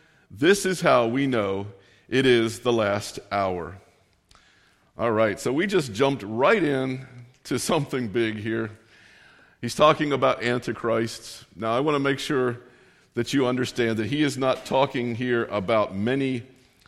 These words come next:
antichrists the way we talk about the Antichrist. Now, he does refer to that it's coming, and even in the Greek, the, the word "the" is not in there. He's just saying that you have heard that Antichrist is coming.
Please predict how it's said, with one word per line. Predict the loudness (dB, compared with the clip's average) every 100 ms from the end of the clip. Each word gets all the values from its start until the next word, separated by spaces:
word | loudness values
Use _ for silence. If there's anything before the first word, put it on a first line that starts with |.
| _ _ _ _ _ -2
antichrists | 0 0 -2 -4 2 2 2 -2 -12 -12
the | -6 -2
way | 2 0
we | 0 -4 -4 -6 -12 -20 -20 _
talk | -2 0
about | 0 0 -2 -4 -6
the | -4 -2 -4
Antichrist. | -6 -10 -8 -10 -10 -16 -8
Now, | -8 -8 -12 -20 _ _ _ -20 -12 -8
he | -2 0
does | 2 2
refer | 0 0 0
to | 0 -2
that | -2 -2 -2
it's | -6
coming, | -2 0 2 -2 -4 -10 -20 _ _ -4
and | 0
even | 2 4
in | 2
the | 0
Greek, | 0 0 0
the, | 0 -2
the | 0 -2
word | 0 -2 0
"the" | 2 2
is | -2 -4
not | -6 -4
in | -4 -4
there. | -4 -4
He's | -4 -4
just | -4 -2
saying | -2 -2 -4 -4
that | -4 -6 -16 -4
you | 2
have | 4 4
heard | 4 4 2 2
that | 2 0 -6 -6
Antichrist | -4 -4 -6 -4 -2 -2 -4 -10
is | -8 -8 -8
coming. | -8 -8 -8